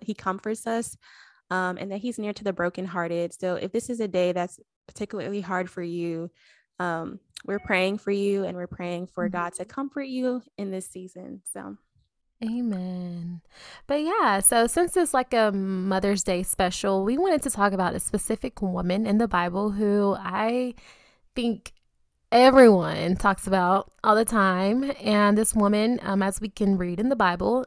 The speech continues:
Speaker 2: uh, was a phenomenal woman who took care of her household. Um, I just feel like when I pictured this woman, she was a baddie. Listen, I feel like she had an hourglass shape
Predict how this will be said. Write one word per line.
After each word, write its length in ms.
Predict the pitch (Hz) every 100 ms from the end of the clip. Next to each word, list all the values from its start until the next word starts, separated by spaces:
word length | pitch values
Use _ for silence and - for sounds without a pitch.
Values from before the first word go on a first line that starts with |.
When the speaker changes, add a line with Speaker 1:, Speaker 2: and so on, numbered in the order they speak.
| -
Speaker 2:
uh, 260 | 180 180 180
was 160 | 190
a 40 | 190
phenomenal 600 | 202 190 180 190 254 294
woman 400 | 190 190 214 240
who 220 | 214 208
took 240 | - 208
care 180 | - 202
of 60 | 196
her 120 | 254
household. 840 | 214 185 - 202 190 190 202 208 - - - - - -
Um, 300 | 220 220 214
I 140 | 330 554
just 180 | - -
feel 140 | 359
like 140 | 330
when 100 | 311
I 60 | 262
pictured 380 | - 294 - 262
this 120 | 240
woman, 180 | 247 247
she 120 | -
was 100 | 339
a 80 | 202
baddie. 460 | 165 170 160 180 190 - - - - - - -
Listen, 340 | 214 190 - 196
I 60 |
feel 120 | 208
like 100 | 233
she 100 | -
had 120 | 233 196
an 60 |
hourglass 680 | 170 170 190 190 185 180 185
shape 580 | - 185 175 180 185 -